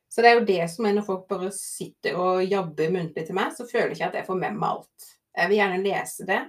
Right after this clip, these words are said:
lage mine greier, stille <laughs> mine spørsmål. OK, da er vi liksom på track. Sånn funker det altså i kunsten ut i denne sjelen her. <laughs> Velkommen til Josefa Yoga, fra sjel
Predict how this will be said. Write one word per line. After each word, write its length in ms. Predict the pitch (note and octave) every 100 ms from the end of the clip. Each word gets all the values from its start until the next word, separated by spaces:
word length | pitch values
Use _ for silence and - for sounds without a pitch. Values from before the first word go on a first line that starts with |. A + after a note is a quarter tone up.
| _ G#3+
lage 320 | G3+ D#3+ F3
mine 220 | F3+ D#3+
greier, 460 | E3+ D#3 E3+ A3+ C#4 _ -
stille 460 | - A3+ G3 - G#3+
<laughs> 60 |
mine 220 | B3+ F#3 -
spørsmål. 800 | - F3 F#3+ - - G#3+ E4+ - _ _ _ _ _ _ -
OK, 240 | G#3+ A3 - - - _ _ _ -
da 220 | F3 D#3+
er 80 | E3+
vi 80 |
liksom 240 | D3 - -
på 80 | -
track. 380 | - - - _ _ _ _ _
Sånn 300 | - A3+ C#4
funker 380 | D4 B3 - A#3
det 60 | A#3+
altså 260 | A#3 E4+ G#4 _ _ _ _ _ -
i 120 | C#4 - - - _
kunsten 480 | G3+ E3+ - - -
ut 220 | E3+ F3
i 20 | E3
denne 260 | E3 - -
sjelen 320 | - - -
her. 600 | - - - C4 D#4+ D#4 - - _ _ -
<laughs> 960 | - _ _ _ _ _ _ _ _ F#3+
Velkommen 640 | F3 - A#3+ A#3+ A#3+ A#3+ A#3+
til 160 | A#3+ A#3
Josefa 500 | A3+ - C#4+ C#4 C#4 C4+
Yoga, 320 | C4+ B3+ C4 C4 C4 C4
fra 100 | D3+
sjel 640 | - A3+ B3+ B3+ B3+ C4